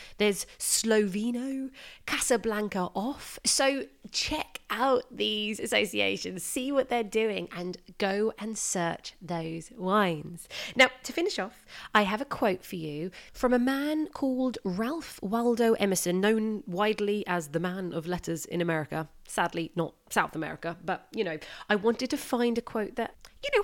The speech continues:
had some meaning after all those quotes that Lee has been able to just pull out of his hat. And so, Ralph says in this quote, "Wine is both the manifestation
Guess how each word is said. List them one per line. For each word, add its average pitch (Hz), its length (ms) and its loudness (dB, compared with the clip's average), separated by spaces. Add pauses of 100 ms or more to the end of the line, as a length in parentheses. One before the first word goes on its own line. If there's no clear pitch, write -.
had 466 140 -4
some 302 320 0
meaning 220 400 -2
after 170 240 -2
all 349 100 2
those 277 280 2
quotes - 440 -4
that 185 160 -4
Lee 196 240 0
has 156 140 -4
been 180 160 0
able 175 180 0
to 175 100 -6
just 170 200 -4 (220)
pull 175 360 0 (280)
out 196 240 -4
of 190 100 -12
his 180 240 -10
hat. - 400 -16 (100)
And 214 200 -2
so, - 240 -8 (840)
Ralph 254 540 -4
says 147 520 -8
in 170 140 -8
this 185 180 -6
quote, - 540 -14 (480)
"Wine 262 680 -2 (380)
is 202 200 -2
both 214 420 -2
the 202 220 -4
manifestation 247 1160 -6